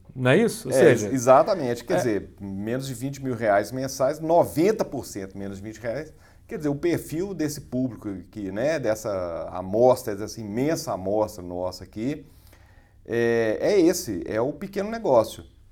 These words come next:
Speaker 1: Exatamente. Então, assim, é aquela história, né? Talvez o grande negócio tenha um gerente financeiro, alguém que, é, sei lá, consegue fazer essas contas sozinho, tem um bom acesso a essas empresas. Quando o negócio é menor,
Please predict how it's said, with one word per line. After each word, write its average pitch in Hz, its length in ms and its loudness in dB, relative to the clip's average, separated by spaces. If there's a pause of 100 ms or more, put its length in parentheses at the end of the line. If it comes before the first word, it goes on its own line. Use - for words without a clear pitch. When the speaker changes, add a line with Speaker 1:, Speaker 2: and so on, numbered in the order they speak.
(260)
Speaker 1:
Exatamente. 131 720 2
Então, 139 220 2
assim, 147 240 -2
é 117 200 -2
aquela 160 260 0
história, 143 380 6
né? 107 60 -8
Talvez 131 280 2
o 127 40 2
grande 131 480 4
negócio 113 400 -2
tenha 120 140 -2
um 110 60 -4
gerente 120 520 -2
financeiro, 127 720 -2
alguém 113 280 -2
que, 110 320 -6 (480)
é, 110 380 2 (200)
sei 131 140 -4
lá, - 160 -10
consegue 117 420 0
fazer 113 180 -4
essas 110 220 -8
contas 107 320 -8
sozinho, 113 800 -4
tem 120 160 -8
um 107 160 -6
bom 117 240 0
acesso 113 400 -4
a - 20 -8
essas 110 220 -6
empresas. 110 460 -6 (340)
Quando 254 300 2
o 233 40 2
negócio 131 400 0
é 147 40 0
menor, 185 500 4